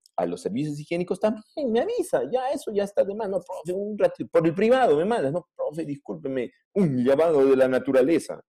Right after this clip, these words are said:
listo, ya, anda nomás, pues, ¿no? Entonces, de ahí vamos practicando, ¿ya? Por favor. Listo, muchachos, ok.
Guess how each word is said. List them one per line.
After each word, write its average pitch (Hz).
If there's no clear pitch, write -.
listo, 120
ya, 104
anda 139
nomás, 143
pues, 90
¿no? 156
Entonces, 95
de 87
ahí 107
vamos 98
practicando, -
¿ya? 190
Por -
favor. 80
Listo, 196
muchachos, 104
ok. 135